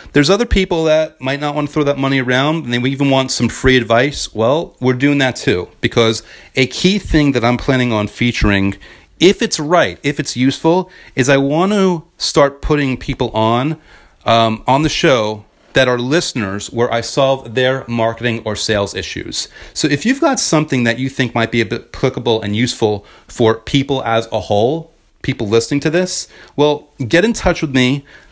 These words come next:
on that website, marketing sales superstar dot com, and give me the issue you're having. And if it looks like something that's actually going to be useful for my listeners as a whole, someone will come out, they'll, they'll reach out to you on my team,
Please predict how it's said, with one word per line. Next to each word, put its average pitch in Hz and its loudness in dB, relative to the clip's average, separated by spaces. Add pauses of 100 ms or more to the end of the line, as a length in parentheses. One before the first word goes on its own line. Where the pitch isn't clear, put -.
(140)
on 127 2
that 127 0
website, 123 2
marketing 120 2
sales 117 2
superstar 120 0
dot 117 2
com, 131 -2 (260)
and 143 0 (260)
give 180 2
me 208 2
the 165 -2
issue 143 0
you're 123 2
having. 90 -2
And 123 0
if 123 -4
it - -6
looks 170 -4
like 208 0
something 160 0
that's 127 -4
actually 123 -4
going 117 -2
to 110 -10
be 107 -4
useful 104 -2 (160)
for 117 2
my 113 2
listeners 107 0
as 107 0
a 104 -6
whole, 113 -2 (240)
someone 147 2
will 147 0
come 143 2
out, 139 2
they'll, 113 -2
they'll 107 -4
reach 117 -4
out 120 2
to 139 -4
you 139 2
on 110 0
my 110 -2
team, 135 -2